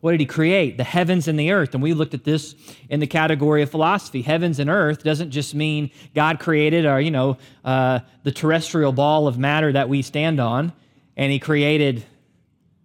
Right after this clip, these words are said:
space, heaven and earth.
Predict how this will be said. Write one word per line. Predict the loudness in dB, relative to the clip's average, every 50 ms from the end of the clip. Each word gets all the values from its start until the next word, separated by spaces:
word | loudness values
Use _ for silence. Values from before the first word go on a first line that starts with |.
| _ _ _ _
space, | -20 -20 -8 -2 -2 0 0 0 -2 -4 -6 -14 -20 -20 _ _ _ _ _ _ _ _ _ _ _ _ _ -6
heaven | -4 -2 0 0
and | 0 0
earth. | 0 0 0 -2 -4 -8 -14 -20